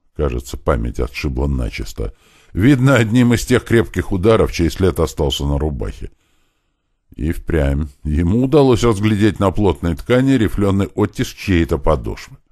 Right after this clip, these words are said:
Ничего, память вернётся в своё время. Сейчас надо решить, как отсюда выбраться.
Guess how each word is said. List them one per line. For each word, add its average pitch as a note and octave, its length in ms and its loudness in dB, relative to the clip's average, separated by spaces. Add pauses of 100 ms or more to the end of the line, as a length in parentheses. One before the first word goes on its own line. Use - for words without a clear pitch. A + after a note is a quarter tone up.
(1700)
Ничего, C2+ 840 -8
память E2+ 400 -4
вернётся A#1 680 -10
в - 60 -20
своё E2 300 2
время. G#1+ 320 -10 (920)
Сейчас D2 380 2
надо A2+ 240 4
решить, A2 360 0
как G#2 220 0
отсюда F#2 400 0
выбраться. - 720 -6